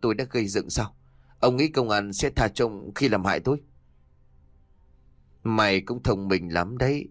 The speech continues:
nhưng mà xin thông báo, người giết mày chính là Thương chứ không phải tao."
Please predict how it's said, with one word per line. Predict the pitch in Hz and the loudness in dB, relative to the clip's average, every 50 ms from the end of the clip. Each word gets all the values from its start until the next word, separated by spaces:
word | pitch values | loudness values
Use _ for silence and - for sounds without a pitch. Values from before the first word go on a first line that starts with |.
| - - | -10 -4
nhưng | 120 131 127 113 | 0 0 2 2
mà | 92 87 | 2 0
xin | - - - 110 101 98 | 0 0 -2 -2 -2 0
thông | 107 98 90 92 85 | 0 0 0 2 0
báo, | 87 87 92 110 143 170 180 | 2 2 2 0 -2 -4 -2
người | 139 113 101 | 2 2 2
giết | 95 - 160 170 165 | 2 2 0 -2 -2
mày | 113 101 92 87 85 | 0 0 0 0 0
chính | - - 131 156 - | -2 -6 -6 -2 0
là | 92 82 78 - | 0 0 0 0
Thương | - 117 110 104 104 98 | 0 0 0 0 0 -2
chứ | - 127 | -2 -2
không | - - 98 85 | -2 -2 -6 -2
phải | - 82 73 | 0 0 0
tao." | 73 - - 87 92 113 113 85 | 0 0 0 0 2 0 -2 -4